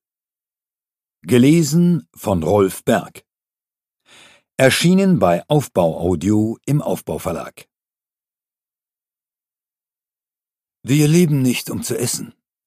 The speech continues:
sondern wir essen, um zu leben. Sokrates. Ein Philosoph gibt einem anderen Speisen und Getränke, aber nicht, um ihn zu sättigen,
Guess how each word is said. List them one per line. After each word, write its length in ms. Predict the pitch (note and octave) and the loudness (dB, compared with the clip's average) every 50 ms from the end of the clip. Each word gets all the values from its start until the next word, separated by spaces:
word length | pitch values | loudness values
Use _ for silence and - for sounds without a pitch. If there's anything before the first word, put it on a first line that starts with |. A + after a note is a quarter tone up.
| _ _ _ | _ _ _
sondern 380 | - G#2+ B2 A#2 G#2+ G2+ F#2 | -4 -2 0 0 0 -2 -2
wir 160 | F#2 G2 - | -4 -6 -6
essen, 520 | - G#2 - - - F#2 E2 C2+ A#1+ - - _ | -6 -8 -8 -8 -8 -10 -10 -10 -12 -16 -20 _
um 180 | _ - F2+ E2+ | _ -12 -12 -10
zu 160 | - - F#2 | -10 -10 -10
leben. 460 | E2 F#2+ A#2 G#2 G2+ G2+ - - - _ _ _ _ _ _ _ _ _ _ _ _ _ _ _ _ _ _ | -8 -8 -8 -8 -8 -12 -16 -18 -20 _ _ _ _ _ _ _ _ _ _ _ _ _ _ _ _ _ _
Sokrates. 800 | - G#2 A2 A#2+ - - - - - - D2 - - - - - _ _ _ _ _ _ _ _ _ _ _ _ _ _ _ _ _ _ _ _ _ _ _ _ _ _ _ _ _ _ _ _ _ _ _ _ _ _ | -8 -4 -4 -4 -2 -4 -8 -14 -12 -14 -16 -16 -16 -18 -20 -20 _ _ _ _ _ _ _ _ _ _ _ _ _ _ _ _ _ _ _ _ _ _ _ _ _ _ _ _ _ _ _ _ _ _ _ _ _ _
Ein 260 | - C#3+ D3 D3+ D#3 B2+ | 0 2 4 4 4 2
Philosoph 840 | - - D#3+ D#3+ D#3 C3 E3 G#3+ F#3+ - - - - - - _ _ _ _ _ | 2 2 4 4 4 4 4 2 2 2 -2 -10 -18 -20 -20 _ _ _ _ _
gibt 320 | - F2+ A#2+ D3 - - - | -4 -2 -2 -2 -2 -2 -2
einem 200 | C3+ C3 C3 C3 | 0 0 0 0
anderen 420 | - C3 C#3+ D#3+ D3 C#3+ D#3 D3 | 0 0 0 2 2 2 0 -2
Speisen 520 | - - - - B2+ B2 C3+ B2+ A#2 C3 D3 | -2 -2 -2 0 0 0 0 -2 -2 -4 -4
und 160 | C#3 B2+ A#2 | -4 -4 -4
Getränke, 640 | - A2+ - - A#2 A#2+ A#2+ B2 A#2 - C3+ C3 | -6 -6 -4 -2 0 2 2 2 0 0 -2 0
aber 180 | A#2 A2 G#2+ A2 | 0 2 2 4
nicht, 440 | A#2 D3 D3+ - - - - - - | 4 2 2 -2 -8 -14 -16 -8 -4
um 140 | A#2+ A2 | -2 0
ihn 100 | G2+ E2+ | 0 -2
zu 140 | D#2 - F#2 | -4 -6 -8
sättigen, 680 | D#2+ - G2+ F#2 - - B2+ B2 D#3 E3 D#3+ D3+ D3 | -8 -8 -8 -8 -8 -8 -6 -4 -4 -4 -6 -6 -10